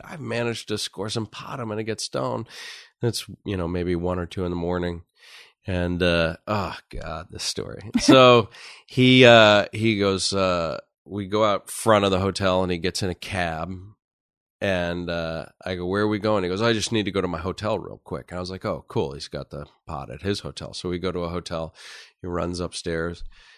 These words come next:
He comes back down, gets in the cab, and gives the cab driver another address that wasn't my hotel. And I go, "Where are we going?" He goes, "Well, we're going to get it." And I go, "I thought you were just kidding it." And he goes, "No,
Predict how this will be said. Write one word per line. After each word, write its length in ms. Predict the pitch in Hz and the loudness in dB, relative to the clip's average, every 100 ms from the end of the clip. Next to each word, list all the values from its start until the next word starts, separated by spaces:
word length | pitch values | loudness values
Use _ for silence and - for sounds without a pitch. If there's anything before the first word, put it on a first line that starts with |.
| _ | _
He 100 | - | -12
comes 320 | 90 98 90 87 | -6 -4 -4 -2
back 260 | 87 87 - | -2 -2 -2
down, 380 | 82 85 87 | -2 -2 -4
gets 300 | 87 87 82 | -6 -6 -4
in 140 | 87 82 | -4 -6
the 60 | |
cab, 340 | 80 82 80 80 | -6 -6 -4 -6
and 140 | 76 | -8
gives 300 | 71 82 82 | -6 -6 -6
the 80 | 80 | -10
cab 360 | - 104 123 101 | -6 -2 -2 -2
driver 420 | 78 76 78 80 | -2 -2 -4 -4
another 460 | 76 80 80 71 | -2 -2 -2 -2
address 720 | 87 117 98 50 - - - _ _ _ 87 | 0 0 -2 -12 -16 -18 -20 _ _ _ -8
that 160 | 76 | -6
wasn't 420 | 85 104 87 82 | 0 2 2 -4
my 220 | - 90 87 | -4 -2 -2
hotel. 400 | 82 78 82 76 | -6 -10 -12 -10
And 80 | |
I 60 | 80 | -10
go, 100 | 78 | -6
"Where 160 | 87 110 | -2 0
are 40 | |
we 100 | 107 | 0
going?" 260 | 101 120 - | -4 -6 -6
He 60 | |
goes, 140 | 90 104 | -4 6
"Well, 180 | 160 156 | 8 8
we're 100 | 131 | 6
going 140 | 127 113 | 2 0
to 40 | |
get 240 | 85 110 | 0 -2
it." 220 | 80 - - _ _ _ _ _ _ - - | -2 -12 -20 _ _ _ _ _ _ -20 -6
And 100 | 110 | 0
I 100 | 110 | 4
go, 100 | 113 | 4
"I 20 | |
thought 220 | 143 151 | 4 4
you 100 | 139 | 4
were 80 | 127 | 0
just 220 | 113 - | -2 -6
kidding 240 | - 277 - | -8 -10 -12
it." 160 | 57 | -20
And 100 | - | -14
he 80 | 95 | -8
goes, 160 | 92 92 | -4 0
"No, 160 | 135 | 4